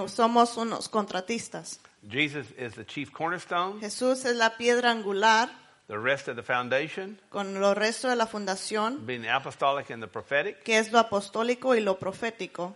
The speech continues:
Speaker 2: And if the foundation is right,
Speaker 1: Y si la fundación está bien,
Speaker 2: then God builds the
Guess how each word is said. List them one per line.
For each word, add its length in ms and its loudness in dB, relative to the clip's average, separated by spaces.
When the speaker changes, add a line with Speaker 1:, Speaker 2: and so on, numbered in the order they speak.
Speaker 2:
And 100 -6
if 120 -6
the 80 -10
foundation 520 -2
is 140 -10
right, 420 4
Speaker 1:
Y 80 -8
si 160 -4
la 100 4
fundación 540 -2
está 260 4
bien, 640 2
Speaker 2:
then 240 -8
God 400 2
builds 400 -2
the 100 -6